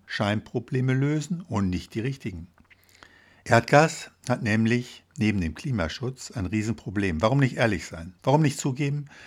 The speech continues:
dass der Umstieg auf Erdgas riskant ist? Braunkohle haben wir daheim, Steinkohle lässt sich vielerorts kaufen. U S A Frackinggas ist hingegen nicht unendlich verfügbar. Die Reserven sind begrenzt und Joe Biden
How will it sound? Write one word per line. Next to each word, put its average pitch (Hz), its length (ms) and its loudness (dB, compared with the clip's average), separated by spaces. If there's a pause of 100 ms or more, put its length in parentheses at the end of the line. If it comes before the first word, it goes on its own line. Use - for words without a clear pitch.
(140)
dass 110 160 -2
der 123 120 -2
Umstieg 135 440 0
auf 117 180 0
Erdgas 120 380 0
riskant 123 480 -4
ist? - 320 -16 (320)
Braunkohle 135 500 4
haben 127 180 4
wir 120 60 0
daheim, 110 460 0
Steinkohle 120 500 0
lässt 113 200 -2
sich 117 140 -6
vielerorts 123 460 0
kaufen. 113 520 -2 (600)
U 113 100 0
S - 160 -2
A 104 120 6
Frackinggas 127 960 -6 (300)
ist - 220 0
hingegen 151 480 2
nicht 180 300 4
unendlich 113 380 -2
verfügbar. 92 600 -8 (300)
Die - 60 -16
Reserven 127 440 6
sind 120 160 4
begrenzt 120 720 -4
und - 180 -6
Joe 98 120 0
Biden 98 600 -4